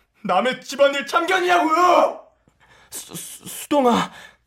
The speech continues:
에이씨. 이제와 돌이켜보면 그때 내가 왜 그랬는지 나도 알 수 없다.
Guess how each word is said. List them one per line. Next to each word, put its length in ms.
에이씨. 640
이제와 400
돌이켜보면 760
그때 300
내가 260
왜 140
그랬는지 720
나도 240
알 120
수 200
없다. 400